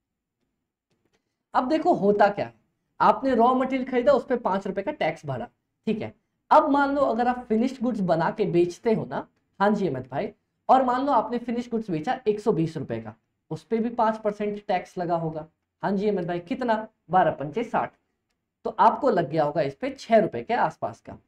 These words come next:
ठीक है अमित भाई, ये अपने को लग गया, बताओ क्या दिक्कत है। अब देखना यहाँ पे आपने शुरू में कितना tax दिया था अमित भाई, अपन ने पाँच रुपए का टैक्स दिया था,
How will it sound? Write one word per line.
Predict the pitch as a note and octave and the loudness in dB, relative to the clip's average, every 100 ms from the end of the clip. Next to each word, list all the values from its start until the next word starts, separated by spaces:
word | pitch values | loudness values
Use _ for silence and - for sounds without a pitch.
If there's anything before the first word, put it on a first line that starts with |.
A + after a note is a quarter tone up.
| _ _ - | _ _ -8
ठीक | C#4+ | -4
है | C#4 | -2
अमित | A#3+ G#3+ | -2 -2
भाई, | G#3+ | -2
ये | C#3+ D3 | 0 -4
अपने | D3 E3+ | -4 -2
को | G#3 | 0
लग | A#3 G#3+ | 0 0
गया, | G#3+ G#3+ - - | 0 -2 -8 -6
बताओ | F3 A3 A3+ | 0 4 4
क्या | A#3+ | 2
दिक्कत | A3 A3+ G#3 G#3 | -4 -2 -4 -6
है। | F#3+ _ _ _ - | -12 _ _ _ -2
अब | D4 D#4 | 2 4
देखना | G#3+ E3+ C3+ C#3+ | 4 2 0 -6
यहाँ | D3+ C#3+ D3+ - | -4 -4 -4 -4
पे | D#3 G#3+ _ _ - | -6 -8 _ _ 2
आपने | G3 A3 C#4+ C#4+ | 2 4 0 -4
शुरू | - C#4 D#4 | 0 2 4
में | D#4 | 2
कितना | D#4 D4+ D4 | 0 -2 -2
tax | C#4+ C4+ C4+ A3 | 0 -2 -2 -4
दिया | A#3+ B3 | 0 0
था | C#4 D4 _ _ _ D#3 | -2 -6 _ _ _ -4
अमित | G3 G3+ | -2 2
भाई, | - | 0
अपन | - E3 G3 A3 | 0 -4 -2 -2
ने | A#3 - _ | -4 -8 _
पाँच | F3 F#3+ G#3 | 0 0 0
रुपए | G3+ F3 | -4 -2
का | E3+ | -4
टैक्स | E3 A3+ - - | -2 -4 -4 -8
दिया | F3 C#3 | -2 -2
था, | B2 A2 | -2 -12